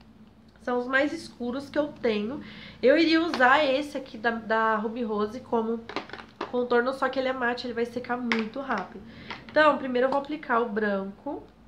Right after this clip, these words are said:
que é o corretivo. Vou dar uma arrumada nisso aqui, ó.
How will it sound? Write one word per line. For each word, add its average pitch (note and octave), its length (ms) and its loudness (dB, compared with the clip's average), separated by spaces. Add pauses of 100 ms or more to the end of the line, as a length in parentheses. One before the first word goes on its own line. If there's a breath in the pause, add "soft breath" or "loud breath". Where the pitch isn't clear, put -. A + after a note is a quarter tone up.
(1300 loud breath)
que - 100 -12
é G3 40 -2
o G3 60 -6
corretivo. A3 1200 -4
Vou A3+ 80 -4
dar G3+ 140 -2
uma G#3+ 120 -2
arrumada A3+ 640 0
nisso A#3+ 260 -8
aqui, A3 460 -10
ó. F#3+ 260 -4